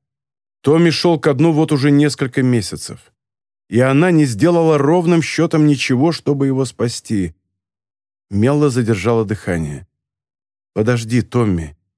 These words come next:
спокойно сказала она. «Ты взрослый человек и сам за себя отвечаешь. Но для начала мы с тобой должны поговорить, понимаешь?» Её телефон снова зазвонил. «Ребекка Мартинсон». Мелла отклонила вызов.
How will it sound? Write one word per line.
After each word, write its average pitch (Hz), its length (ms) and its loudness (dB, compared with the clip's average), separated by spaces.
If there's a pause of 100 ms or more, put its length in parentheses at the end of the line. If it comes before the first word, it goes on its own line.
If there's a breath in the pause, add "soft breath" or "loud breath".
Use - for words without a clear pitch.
(240)
спокойно 123 520 -2
сказала 98 440 -4
она. 80 280 -8 (680)
«Ты 127 160 2
взрослый 131 560 0
человек 127 500 0
и 127 40 -2
сам 131 320 -2
за 135 100 -4
себя 113 300 -4
отвечаешь. 87 640 -8 (680)
Но 139 140 2
для 120 200 0
начала 151 360 0
мы 147 100 2
с 117 60 -6
тобой 135 240 0
должны 127 320 -2
поговорить, 143 520 -2
понимаешь?» 120 600 0 (960)
Её 104 260 0
телефон 143 420 0
снова 135 360 0
зазвонил. 117 600 0 (720)
«Ребекка 117 520 -2
Мартинсон». 98 840 -2 (760)
Мелла 139 460 2
отклонила 113 580 0
вызов. 92 420 -6